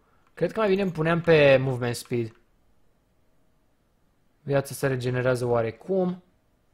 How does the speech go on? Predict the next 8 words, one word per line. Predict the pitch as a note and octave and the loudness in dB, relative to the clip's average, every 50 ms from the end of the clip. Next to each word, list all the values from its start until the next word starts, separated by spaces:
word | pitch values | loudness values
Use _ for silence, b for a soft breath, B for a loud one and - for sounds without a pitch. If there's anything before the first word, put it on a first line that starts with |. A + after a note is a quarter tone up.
| _ _ _ _ _ _ _ _ _ _ _ _ _ _ _ _ _ _ _ - _ _ - - - - - - _ _ - - _ _ _ _ _ _ _ _ _ _ _ _ _ _ _ - | _ _ _ _ _ _ _ _ _ _ _ _ _ _ _ _ _ _ _ -20 _ _ -20 -20 -20 -20 -20 -20 _ _ -20 -20 _ _ _ _ _ _ _ _ _ _ _ _ _ _ _ -6
Oh! | F#3+ G3 G#3+ A3 A#3 A#3 A3+ G#3+ F#3 C#3+ - - - _ _ _ _ _ _ _ _ _ _ | -2 0 4 8 10 10 12 12 10 8 4 -2 -14 _ _ _ _ _ _ _ _ _ _
Mamă, | - D#4 C#4 D4 D#4 D#4+ D#4+ D#4+ D#4 D#4 D#4+ E4 E4 E4+ F4 F4 F4 E4+ D#4 - | -12 -8 0 6 8 8 8 6 6 6 6 8 8 8 6 6 6 4 4 2
cum | - D#4+ D#4+ D#4 C4+ | 0 -2 0 0 0
trage | - - D4+ D4 D4+ C#4+ C4+ C#4+ D#4 D#4 | 0 2 2 2 0 0 2 2 4 6
ăla, | D4+ D4+ C#4 | 6 6 4
voi, | C#4 C#4+ D4 C#4+ | 2 2 0 0
voi... | C4+ C#4 C#4 C#4 B3+ - - _ _ _ _ _ _ _ _ _ _ | 0 -2 -2 -4 -4 -12 -18 _ _ _ _ _ _ _ _ _ _
Wow! | - - C#3+ D3+ D#3+ E3+ E3+ F3+ F#3+ G3+ G3+ G3+ G3+ F#3+ F#3 F#3 F3 E3 D3+ C#3 B2+ A2+ A2 G#2+ - | -12 -8 -6 -4 -2 0 2 4 6 8 10 10 12 12 10 10 10 8 6 4 0 -2 -4 -8 -14